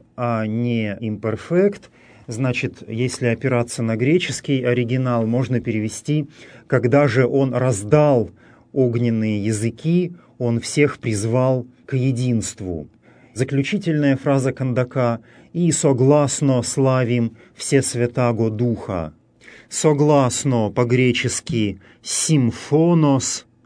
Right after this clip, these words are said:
То есть как бы одним голосом или совпадающими голосами. Фони по-гречески голос.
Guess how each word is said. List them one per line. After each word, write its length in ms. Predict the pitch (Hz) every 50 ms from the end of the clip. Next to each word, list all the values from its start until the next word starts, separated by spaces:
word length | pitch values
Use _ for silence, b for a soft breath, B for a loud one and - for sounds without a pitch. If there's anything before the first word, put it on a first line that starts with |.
| _ _ -
То 120 | - 135 131
есть 580 | 123 123 113 - - - - - - 147 123 -
как 240 | - 135 123 117 113
бы 200 | 110 120 117 120
одним 680 | 120 117 120 123 104 113 139 151 160 156 147 139 - B B B B B B B B
голосом 800 | - 113 139 160 160 151 135 123 117 - - - 117 107 107 110
или 240 | 110 113 110 104 104
совпадающими 1120 | 101 - - - - - 113 110 107 117 131 143 139 127 110 - - - 120 110 107 107
голосами. 800 | 98 110 110 107 107 104 - - - 104 98 95 92 90 82 85 - b b b b b
Фони 680 | b - - 127 117 113 117 123 135 139 139 131 110 - -
по-гречески 840 | - 107 104 104 104 101 95 - - - - - - 95 90 87 82 B B B B B B B
голос. 680 | 98 120 139 151 143 131 120 110 98 - - - -